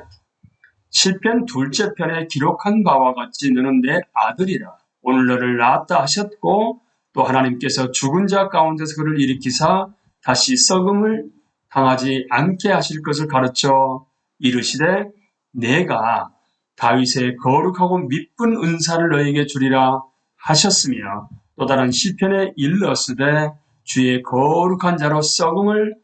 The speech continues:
당하지 않게 하시리라" 하셨느니라. 다윗은 나-, 당시에 하나님의 뜻을 따라 섬기다가 잠들어 그 조상들과 함께 묻혀 썩음을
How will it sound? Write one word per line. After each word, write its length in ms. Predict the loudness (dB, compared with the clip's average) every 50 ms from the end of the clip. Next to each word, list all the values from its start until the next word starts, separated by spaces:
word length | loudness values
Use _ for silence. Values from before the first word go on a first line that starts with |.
| _ _ _ _ _ _
당하지 440 | -4 -2 0 2 2 2 2 2 2
않게 640 | 2 2 0 -2 -4 -2 0 0 2 2 0 -2 -4 -6 _ _ _ _ _ _ _
하시리라" 680 | -4 -2 0 0 0 0 0 0 0 0 0 -2 -4
하셨느니라. 840 | -6 -8 -8 -6 -4 -2 -2 -2 -2 -4 -6 -10 -8 -8 -8 -8 -8 -12 -16 _ _ _ _ _ _ _ _ -2
다윗은 440 | 0 0 2 2 0 0 0 2 2
나-, 360 | 2 2 2 0 0 -4 -6
당시에 800 | -4 0 2 2 2 2 2 2 2 2 2 2 0 -2 -4 -6 -10 _ _ _ _ _ _ _ _
하나님의 400 | -2 0 2 2 2 2 0 0
뜻을 320 | 0 -2 0 0 0 2 2
따라 180 | 2 2 2
섬기다가 720 | 2 0 -4 -4 -4 -4 -2 -2 0 0 0 2 2 0
잠들어 760 | 0 -2 -4 -6 -2 0 0 0 2 2 0 0 0 -2 -4 -8 _ _ _ _ _ _ _
그 280 | _ -2 -2 -2 -2
조상들과 600 | -2 0 0 2 4 2 2 2 0 0 0 0
함께 340 | 0 -2 -2 -4 -4 -4 -2
묻혀 420 | -2 -2 -2 -4 -4 -2 -2 0 0
썩음을 680 | 0 0 0 0 0 0 0 0 0 0 0 -4 -6